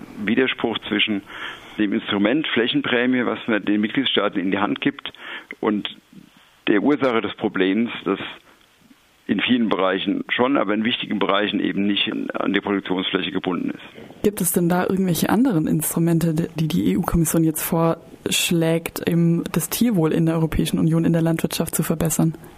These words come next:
Speaker 1: Zum Tierwohl gibt's sehr, sehr wenig. Es gibt eben die, was ich erwähnt hatte, den zweiten Instrumentenkasten, wo eben gezielte Maßnahmen für mehr Umwelt, dann auch mehr Tierschutz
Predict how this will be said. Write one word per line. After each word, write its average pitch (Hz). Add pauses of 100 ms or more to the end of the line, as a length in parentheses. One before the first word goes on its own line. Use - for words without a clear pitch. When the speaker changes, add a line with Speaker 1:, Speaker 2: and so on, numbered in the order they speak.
(880)
Speaker 1:
Zum 113
Tierwohl 147
gibt's 127 (400)
sehr, 104
sehr 101
wenig. 151 (120)
Es -
gibt -
eben 110
die, 98 (100)
was 92
ich 95
erwähnt 98
hatte, 98
den 98
zweiten 120
Instrumentenkasten, 117
wo 101
eben 98
gezielte 143
Maßnahmen 110 (120)
für 117
mehr 113
Umwelt, 120 (240)
dann 107
auch -
mehr 110
Tierschutz 110